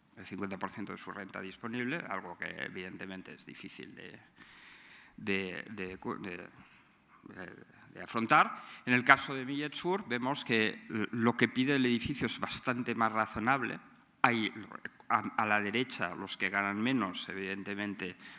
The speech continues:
les pide veinte, veintiuno, veintisiete por ciento de la media, pero sí que tenemos siete personas que están por debajo del veinte, están surfeando, surfeando por encima de la ola de la pobreza energética.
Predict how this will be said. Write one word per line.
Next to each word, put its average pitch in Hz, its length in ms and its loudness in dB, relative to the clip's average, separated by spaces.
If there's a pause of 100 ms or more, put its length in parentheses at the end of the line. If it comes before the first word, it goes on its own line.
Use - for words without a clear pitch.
les 98 140 -2
pide 101 300 4
veinte, 117 400 4
veintiuno, 110 480 4
veintisiete 101 500 -2
por - 160 -6
ciento 110 240 -6
de 123 40 -2
la 139 100 2
media, 156 280 0
pero 135 140 -2
sí 156 160 -4
que 156 100 0
tenemos 156 320 -2
siete 147 240 -4
personas 143 440 -4
que 127 80 -6
están 127 320 -4 (420)
por 120 160 -2
debajo 110 420 2
del 101 120 -2
veinte, 90 260 -6
están 135 240 -2
surfeando, 113 840 2 (680)
surfeando 123 640 0
por 120 140 0
encima 113 400 -2
de 110 80 -2
la 104 140 2
ola 101 220 0
de 110 60 -2
la 98 100 -6
pobreza 92 380 -8
energética. 90 580 -10